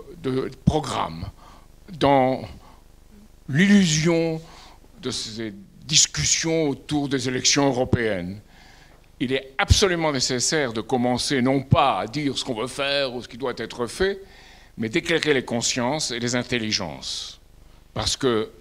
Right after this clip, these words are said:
vous voyez dans tous les débats qui ont lieu, avec très peu de personnes qui y assistent et très peu de personnes qui y sont intéressées,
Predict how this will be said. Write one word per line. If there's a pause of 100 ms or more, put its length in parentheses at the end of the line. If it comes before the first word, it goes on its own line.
(180)
vous
voyez
dans (140)
tous
les
débats (1500)
qui
ont
lieu, (340)
avec
très
peu
de
personnes
qui
y
assistent
et
très
peu
de
personnes
qui
y
sont
intéressées,